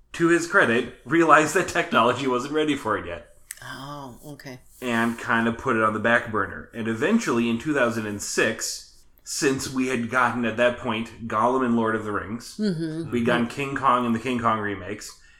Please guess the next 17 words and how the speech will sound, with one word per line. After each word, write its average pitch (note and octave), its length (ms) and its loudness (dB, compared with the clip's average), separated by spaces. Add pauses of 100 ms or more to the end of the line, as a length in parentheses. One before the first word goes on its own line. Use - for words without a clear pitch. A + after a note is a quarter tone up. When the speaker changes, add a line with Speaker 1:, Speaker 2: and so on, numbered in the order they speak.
Speaker 1:
and A#2 160 -2
Davy B2+ 300 2
Jones A#2+ 400 0
and A#2 120 2
the G#2+ 60 0
Pirates A2+ 340 0
of G#2 60 -4
the G2+ 60 -6
Caribbean A2 460 0
movie, F#2+ 400 -10
Speaker 3:
Mm-hmm. G#2 480 -12 (400)
Speaker 1:
he C#3 320 -6
looked C3 300 0
at B2 80 0
that A#2+ 160 4
and A#2+ 100 0
went, A2+ 240 -2